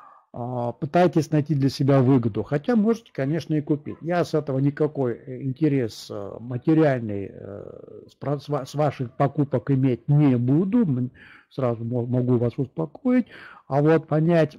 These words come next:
м, психологию и полезность, вот давайте вместе попробуем. Итак, сто готовых шаблонов каких-то, а, решений. Вот я сразу покажу, что, э, я получил. Вот эти готовые шаблоны.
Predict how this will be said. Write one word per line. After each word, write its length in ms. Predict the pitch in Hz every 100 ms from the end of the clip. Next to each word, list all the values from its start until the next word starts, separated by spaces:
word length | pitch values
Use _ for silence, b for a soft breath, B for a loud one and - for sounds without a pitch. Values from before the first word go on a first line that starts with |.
| -
м, 300 | 143 139 131
психологию 1000 | - 147 135 143 180 254 196 135 120 -
и 440 | 151 135 127 120 117
полезность, 720 | 113 123 196 240 208 147 101 -
вот 140 | - -
давайте 380 | 139 214 -
вместе 500 | 127 127 151 - 120 -
попробуем. 540 | 117 113 95 87 90 - _ _ _ _ _ _ _ _ 151
Итак, 420 | 143 208 208 -
сто 240 | - - 202
готовых 460 | 156 147 156 156
шаблонов 640 | - 123 127 214 226 233 -
каких-то, 600 | 98 - 180 - 147 147 b b b b b
а, 240 | 113 120
решений. 580 | 131 147 - 147 131 90 92 _ -
Вот 500 | 92 92 127 175 -
я 120 | 135
сразу 340 | 120 135 113 -
покажу, 560 | 120 - 147 139 135
что, 800 | 110 - 127 110 - - 98 95
э, 40 | 104
я 160 | 131
получил. 720 | 120 117 139 165 - 254 269
Вот 280 | 170 160 180
эти 180 | 143 143
готовые 640 | 120 139 139 151 139 120 117
шаблоны. 800 | - 131 156 240 262 240 240